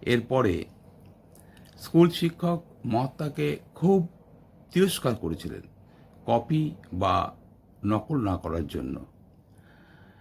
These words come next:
গান্ধী তার অটোবায়োগ্রাফিতে লিখেছেন, "ওই দিনটি তাঁর সবচেয়ে খুশির দিন ছিল,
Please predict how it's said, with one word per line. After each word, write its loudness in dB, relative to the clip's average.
গান্ধী 6
তার 0
অটোবায়োগ্রাফিতে -2
লিখেছেন, -2
"ওই 8
দিনটি 2
তাঁর -2
সবচেয়ে -2
খুশির -2
দিন 2
ছিল, -6